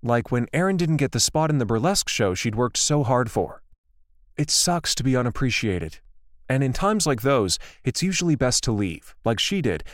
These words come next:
with your self-respect intact. It's good to know your own worth and to protect your assets or your own ass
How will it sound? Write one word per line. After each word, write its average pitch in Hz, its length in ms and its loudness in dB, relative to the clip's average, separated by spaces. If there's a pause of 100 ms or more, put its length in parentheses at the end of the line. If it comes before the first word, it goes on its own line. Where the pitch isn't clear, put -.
(140)
with 123 120 0
your 120 100 -2
self-respect 156 720 0
intact. 92 580 -4 (760)
It's - 160 -2
good 233 180 0
to 160 100 0
know 170 200 4
your 170 200 4
own 131 160 2
worth 95 460 -2
and 120 120 -2
to - 100 -4
protect 180 360 -2
your 147 100 4
assets 156 640 0
or 120 140 0
your 113 160 0
own 151 160 2
ass 123 340 0